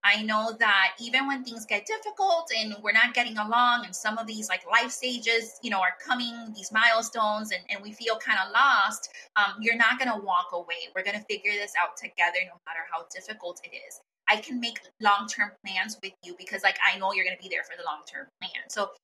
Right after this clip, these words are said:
I think that commitment safety is really important. And one of the ways that I see that often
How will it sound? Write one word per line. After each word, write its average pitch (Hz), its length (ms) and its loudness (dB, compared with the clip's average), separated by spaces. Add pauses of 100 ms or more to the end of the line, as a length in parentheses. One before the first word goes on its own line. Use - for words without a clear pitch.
(140)
I 254 100 4
think 269 160 -6
that 262 180 6
commitment 226 420 -8
safety 208 300 -10
is 196 220 -8
really 180 200 -12
important. 170 460 -6
And 185 80 -10
one 208 140 0
of 240 80 0
the 262 140 0
ways 214 260 -2
that 190 140 2
I 175 180 2
see - 240 -16
that 175 260 2
often 185 380 -4